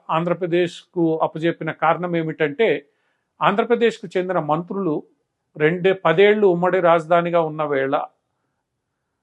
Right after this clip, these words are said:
హైదరాబాద్కు వస్తూ పోతున్నందున భద్రతా ఏర్పాట్లు, మిగతా వాటికి సంబంధించి పోలీసులకు ఒక భవనము, వారు వచ్చినప్పుడు బస చేయడానికి మిగతా ఏర్పాట్లకు లేక్ వ్యూ గెస్ట్ హౌస్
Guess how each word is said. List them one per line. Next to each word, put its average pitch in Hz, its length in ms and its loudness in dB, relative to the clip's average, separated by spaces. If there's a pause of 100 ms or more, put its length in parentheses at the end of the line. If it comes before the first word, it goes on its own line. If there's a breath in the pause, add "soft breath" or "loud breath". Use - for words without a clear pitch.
(220)
హైదరాబాద్కు 180 580 6
వస్తూ 175 240 -2
పోతున్నందున 165 920 -4 (320)
భద్రతా 214 680 4 (180)
ఏర్పాట్లు, 170 720 2
మిగతా 160 320 0
వాటికి 160 320 2
సంబంధించి 147 580 -6
పోలీసులకు 180 680 -2
ఒక 170 200 -4
భవనము, 127 520 -6 (1160)
వారు 208 200 10
వచ్చినప్పుడు 233 560 2
బస 165 260 0 (100)
చేయడానికి 190 600 2
మిగతా 165 340 0
ఏర్పాట్లకు 143 720 -2
లేక్ 127 280 -4
వ్యూ 156 160 -4
గెస్ట్ 160 320 -4
హౌస్ 220 300 -8